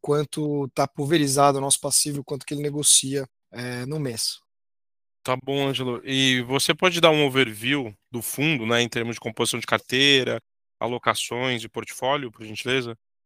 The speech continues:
Speaker 1: Bom, vamos lá. É, a gente segue aí com um perfil muito próximo do último mês, a nossa carteira, tá? Não, não, não houveram grandes movimentos aqui. A gente ainda tem uma,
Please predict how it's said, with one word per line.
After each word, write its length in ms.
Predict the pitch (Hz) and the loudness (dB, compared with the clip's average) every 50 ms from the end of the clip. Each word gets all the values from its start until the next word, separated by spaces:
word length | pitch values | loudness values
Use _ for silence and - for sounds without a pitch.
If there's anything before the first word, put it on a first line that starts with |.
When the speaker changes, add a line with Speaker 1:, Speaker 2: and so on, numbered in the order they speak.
| _ _ _ - | _ _ _ 0
Speaker 1:
Bom, 200 | 151 147 139 131 | 0 2 2 2
vamos 260 | 135 143 151 156 151 | 0 -2 -2 -2 0
lá. 320 | 147 139 131 127 127 123 - - _ _ - | 2 4 4 4 4 0 -4 -12 _ _ -14
É, 420 | - 135 135 135 135 135 135 135 | -8 -4 -2 0 2 2 2 2
a 60 | 135 135 | 0 0
gente 560 | 143 156 160 - - 185 190 175 165 156 135 | -2 -2 2 2 2 4 2 2 2 2 2
segue 420 | - - - 180 165 165 156 156 | 2 4 4 4 4 4 2 2
aí 100 | 156 151 | 0 -2
com 140 | - - 160 | -4 -8 -10
um 40 | 139 | -6
perfil 440 | - 156 139 - - - 170 160 156 | -4 -4 -4 -4 -4 -4 -4 -4 -4
muito 220 | 156 185 180 - | -6 -8 -10 -10
próximo 420 | - 160 165 160 165 156 - - 147 | -6 -2 0 0 0 -2 -4 -6 -8
do 60 | 143 | -10
último 280 | 143 - - 151 143 139 | -10 -10 -10 -8 -8 -6
mês, 340 | 139 143 156 175 185 175 | -4 -2 -2 -2 -4 -4
a 60 | 151 139 | -6 -8
nossa 220 | 143 143 - - | -6 -6 -6 -6
carteira, 500 | - 139 123 - - 147 147 160 175 185 175 135 - _ | -6 -8 -10 -10 -8 -6 -6 -6 -6 -6 -10 -12 -18 _
tá? 180 | - 131 131 131 | -16 -14 -12 -12
Não, 440 | 135 135 135 135 131 131 127 127 - | -12 -12 -12 -14 -14 -14 -14 -16 -16
não, 140 | - 127 135 | -16 -14 -12
não 200 | 135 135 143 143 | -10 -8 -8 -6
houveram 640 | 143 143 139 131 131 143 139 139 143 135 135 139 127 | -6 -4 -4 -4 -2 -2 -2 -2 -2 -4 -6 -6 -4
grandes 320 | 127 135 139 135 131 127 | -4 -4 -4 -4 -6 -6
movimentos 680 | 135 139 139 127 127 131 131 135 139 143 143 - - 135 | -6 -6 -6 -6 -8 -8 -8 -8 -6 -4 -4 -4 -4 -6
aqui. 360 | 123 - - - 151 175 180 - _ _ _ | -8 -10 -8 -6 -6 -6 -6 -8 _ _ _
A 80 | 123 127 | -12 -8
gente 280 | 123 139 139 - - 143 | -8 -4 -2 0 0 0
ainda 180 | 143 143 139 - | 0 0 -2 -4
tem 180 | - 143 147 | -4 -4 -2
uma, 320 | 143 139 139 135 135 127 | -2 0 2 2 0 0